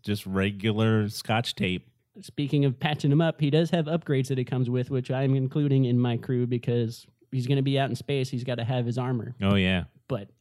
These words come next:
Speaker 1: what cool armor it is. It has wings. He has r-, thrusters on his rocket boots. He
Speaker 2: Mm-hmm.
Speaker 1: has rocket fists that are super powerful. And then the rest of him is still squishy, so he's kinda like defensive mode as well. So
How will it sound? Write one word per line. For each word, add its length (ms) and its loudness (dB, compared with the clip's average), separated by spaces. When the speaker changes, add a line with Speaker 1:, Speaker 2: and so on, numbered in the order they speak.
Speaker 1:
what 200 -2
cool 240 2
armor 300 4
it 80 4
is. 180 2
It 80 -2
has 220 -2
wings. 380 2
He 120 2
has 380 -2
r-, 100 -6
thrusters 440 2
on 100 4
his 140 0
rocket 280 -2
boots. 280 0
He 80 2
Speaker 2:
Mm-hmm. 100 4
Speaker 1:
has 220 0
rocket 340 -4
fists 340 -2
that 180 0
are 80 0
super 300 0
powerful. 640 0
And 120 2
then 120 4
the 80 2
rest 180 -2
of 80 0
him 120 6
is 100 6
still 180 0
squishy, 420 -4
so 180 -6
he's 180 -4
kinda 260 -4
like 260 -4
defensive 460 -2
mode 240 0
as 100 -4
well. 240 -2
So 280 -10